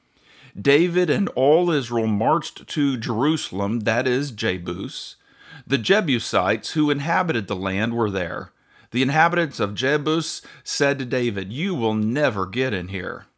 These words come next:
<laughs> Yet David did capture the stronghold of Zion, that is,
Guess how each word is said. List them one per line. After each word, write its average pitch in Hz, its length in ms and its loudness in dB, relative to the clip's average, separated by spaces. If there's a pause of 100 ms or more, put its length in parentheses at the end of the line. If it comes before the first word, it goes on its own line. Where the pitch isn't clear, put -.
(160)
<laughs> - 240 -20
Yet 113 420 -2
David 120 440 2
did 131 280 -2
capture 147 460 -2
the 131 120 -2
stronghold 135 720 -2
of 143 140 -2
Zion, 107 520 0
that 117 240 -2
is, 107 320 -4